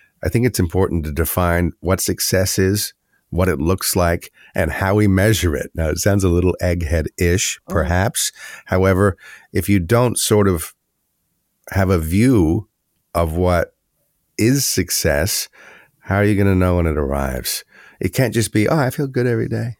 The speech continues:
Speaker 1: I feel good." What does it look like, and, and how are we going to define it? And how are we going to define the way we operate together?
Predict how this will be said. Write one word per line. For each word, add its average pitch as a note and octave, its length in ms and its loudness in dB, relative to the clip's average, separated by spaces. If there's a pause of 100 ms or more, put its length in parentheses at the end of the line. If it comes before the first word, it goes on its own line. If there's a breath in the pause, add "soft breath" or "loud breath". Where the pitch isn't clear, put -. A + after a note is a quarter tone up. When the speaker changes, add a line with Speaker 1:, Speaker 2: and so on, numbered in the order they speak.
Speaker 1:
I - 60 -6
feel E3+ 180 -2
good." - 380 -6 (600 loud breath)
What C3 220 0
does C#3+ 180 4
it C3+ 120 0
look G#2+ 260 2
like, C#2+ 460 -2
and, F2+ 340 0
and F2 200 0
how A2+ 160 2
are A2+ 120 2
we G#2+ 120 2
going F2 280 2
to D2+ 120 -2
define D2 460 -2
it? D#2 160 -4
And G#2 160 0
how C#3+ 400 2
are G3+ 80 4
we C#3 140 4
going F2+ 280 4
to F2 60 2
define F2 440 0
the F2 100 2
way F2+ 200 2
we F2 180 2
operate F#2 480 0
together? C2 460 -4